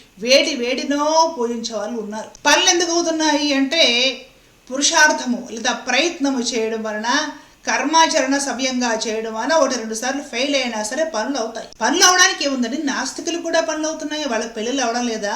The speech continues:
పిల్లలు పుట్టడం లేదా, ఉద్యోగాలు రావడం లేదా, ఇల్లులు కట్టుకోవడం లేదా, అప్పులు తీర్చుకోవడం లేదా, సంపాదించుకోవట్లేదా? నాస్తికులకు రోగాలు తగ్గడం లేదా? అసలు దేవుడే లేడు అనేవాడికి కూడా అన్ని టైంకి సవ్యంగా జరుగుతున్నాయి కదా. కాబట్టి నేను ఆ బాబాను నమ్ముకుంటాను, ఈ యేసుని నమ్ముకుంటాను, ఆ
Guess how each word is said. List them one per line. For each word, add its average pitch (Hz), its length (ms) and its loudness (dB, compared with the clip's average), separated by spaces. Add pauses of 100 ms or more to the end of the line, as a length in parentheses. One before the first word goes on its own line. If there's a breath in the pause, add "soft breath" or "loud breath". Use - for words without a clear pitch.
(140)
పిల్లలు 240 240 -4
పుట్టడం 220 340 -8
లేదా, 202 180 -4 (140)
ఉద్యోగాలు 247 460 -4
రావడం 208 280 -2
లేదా, 202 140 -6
ఇల్లులు 240 360 -4
కట్టుకోవడం 208 440 -8
లేదా, 226 140 -6
అప్పులు 220 340 -6
తీర్చుకోవడం 208 440 -6
లేదా, 247 220 -8
సంపాదించుకోవట్లేదా? 247 840 -4 (340 loud breath)
నాస్తికులకు 285 680 -4
రోగాలు 269 340 -2
తగ్గడం 285 340 -4
లేదా? 285 200 -6 (280)
అసలు 302 240 2 (100)
దేవుడే 381 340 6 (120)
లేడు 349 280 6 (120)
అనేవాడికి 330 520 6
కూడా 359 200 4
అన్ని 349 240 -4
టైంకి 339 320 2
సవ్యంగా 330 400 0
జరుగుతున్నాయి 302 560 -2
కదా. 170 180 -8 (240)
కాబట్టి 320 340 4
నేను 330 280 2
ఆ - 0 -
బాబాను 294 460 4
నమ్ముకుంటాను, 277 520 2 (100)
ఈ 269 140 2
యేసుని 269 300 0
నమ్ముకుంటాను, 269 500 -2
ఆ - 20 0